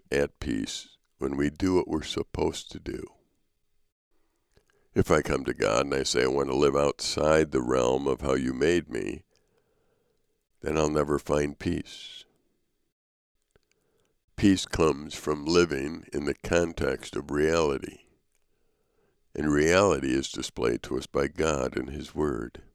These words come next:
I was reading from got questions dot org, and I recommend that site to anyone that's listening. From got questions dot org, I was reading this about peace, the word shalom.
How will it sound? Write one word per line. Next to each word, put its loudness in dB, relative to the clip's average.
I 2
was 4
reading 2
from -2
got 2
questions 0
dot -2
org, 0
and 0
I -2
recommend 0
that 0
site 0
to -4
anyone -2
that's -6
listening. -6
From -4
got 6
questions 2
dot 0
org, -4
I -4
was -4
reading 2
this 0
about 0
peace, -4
the -2
word 0
shalom. -4